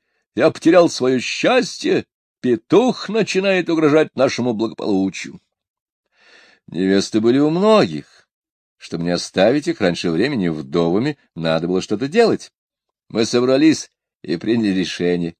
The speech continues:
казнить петуха. Ну и задал же он нам восемнадцати дуралеем жару. Мы гоняли за ним по всей территории, но он был куда хитрее нас. Чарли Грэм почти нагнал петуха на крыше амбара,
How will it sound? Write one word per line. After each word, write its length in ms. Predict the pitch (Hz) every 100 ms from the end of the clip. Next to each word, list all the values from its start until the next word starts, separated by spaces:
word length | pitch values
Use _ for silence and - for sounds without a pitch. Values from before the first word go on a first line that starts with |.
| -
казнить 540 | - 85 82 90 85
петуха. 460 | - 69 - 78 - _ _ _ _ _ _
Ну 340 | - 78 101 120
и 220 | 127 127
задал 460 | 92 95 117 123
же 120 | 101 117
он 160 | 123
нам 300 | 123 117 87
восемнадцати 800 | 82 110 - 107 113 113 - -
дуралеем 540 | 95 98 101 110 104 92
жару. 440 | 82 92 104 98 _ _ _ _ - -
Мы 260 | 95 120
гоняли 500 | 120 143 160 160 156
за 160 | 131 143
ним 200 | 160 147
по 100 | 147
всей 320 | - 160 156
территории, 800 | 147 151 147 165 160 147 131 - _ _
но 200 | - 98
он 100 | 117
был 120 | 117 110
куда 360 | 113 110 113
хитрее 720 | 98 - 92 98 107 107 107 104
нас. 440 | 98 90 - - _ _ _ _ _ _ _ _ _ - - _ -
Чарли 560 | - - 151 98 90
Грэм 280 | 82 120 123
почти 420 | 98 92 - 131
нагнал 400 | 123 113 113 180
петуха 460 | - - - - 82
на 100 | 104
крыше 320 | - 87 -
амбара, 400 | 123 117 90 78